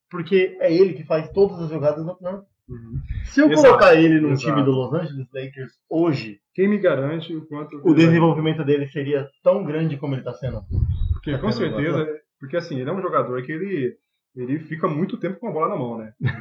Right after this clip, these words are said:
Speaker 2: fica muito, não, é, ele é um cara que domina muito o jogo, né? Pra quem é mais das
Speaker 1: Sim, sim.
Speaker 2: antigas aí, é, vai se lembrar do Steve Nash. O Steve Nash foi um jogador espetacular, né? Canadense, um armador espetacular, que tinha ótimas médias,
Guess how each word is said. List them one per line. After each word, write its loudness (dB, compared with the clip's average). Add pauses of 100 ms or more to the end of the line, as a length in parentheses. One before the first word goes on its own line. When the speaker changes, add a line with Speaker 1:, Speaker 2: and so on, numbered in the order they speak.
(160)
Speaker 2:
fica -6
muito, -6
não, 0
é, -6
ele -10
é -4
um -8
cara -8
que -10 (280)
domina 4
muito 0
o -2
jogo, -8
né? -14
Pra -4
quem -4
é -2
mais 2
das 0
Speaker 1:
Sim, 0
sim. 0
Speaker 2:
antigas -4
aí, -6 (460)
é, -4
vai -2
se -10
lembrar 0
do -4
Steve -10
Nash. -4 (520)
O -20
Steve -10
Nash -4
foi -8
um -6
jogador -6
espetacular, -6 (160)
né? -18 (140)
Canadense, -10
um -10
armador -4
espetacular, -8 (480)
que -16
tinha -4 (480)
ótimas 0
médias, -10